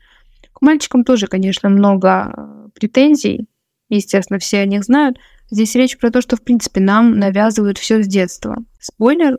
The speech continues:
э, ты можешь сидеть, э, в грязной комнате, ты можешь ничего не хотеть. Так далее, что на нас навешивают. Научись готовить, шить, смотреть за детьми,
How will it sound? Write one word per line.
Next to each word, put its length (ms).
э, 260
ты 100
можешь 460
сидеть, 500
э, 160
в 100
грязной 420
комнате, 440
ты 120
можешь 420
ничего 320
не 120
хотеть. 500
Так 200
далее, 440
что 200
на 100
нас 280
навешивают. 800
Научись 400
готовить, 960
шить, 640
смотреть 480
за 100
детьми, 600